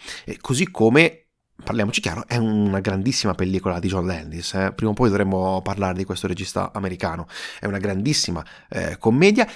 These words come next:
che secondo me può servire alla perfezione per raccontare che cosa deve essere un film di Natale, pur, secondo me, nelle intenzioni non volendolo essere.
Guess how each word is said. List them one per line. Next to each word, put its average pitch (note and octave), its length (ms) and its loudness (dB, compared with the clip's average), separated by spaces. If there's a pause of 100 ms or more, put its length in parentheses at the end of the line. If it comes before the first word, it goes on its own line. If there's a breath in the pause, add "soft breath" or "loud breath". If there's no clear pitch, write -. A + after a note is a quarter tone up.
che - 100 -8
secondo D3+ 280 0
me F#3+ 100 0
può B2 140 -4
servire C#3 560 2
alla A#2 200 -2
perfezione D3+ 580 -2
per A2+ 160 -2
raccontare G#2+ 440 -4
che G2 80 -12
cosa G2+ 220 -2
deve G2+ 160 0
essere - 280 -4
un E2+ 100 -6
film F2+ 180 -6
di D#2+ 60 -6
Natale, - 440 -16 (340 loud breath)
pur, G3+ 540 8
secondo A2 380 0
me, A#2+ 100 6
nelle G#2+ 240 4
intenzioni A2 500 2
non G2+ 140 2
volendolo F2+ 420 -2
essere. - 360 -12